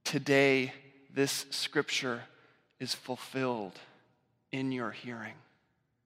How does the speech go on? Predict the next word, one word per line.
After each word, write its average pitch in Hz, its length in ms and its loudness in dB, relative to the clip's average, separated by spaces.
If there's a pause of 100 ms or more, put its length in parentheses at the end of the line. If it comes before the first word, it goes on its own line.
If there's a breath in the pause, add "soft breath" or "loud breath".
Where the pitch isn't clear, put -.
(1800)
Today 143 720 2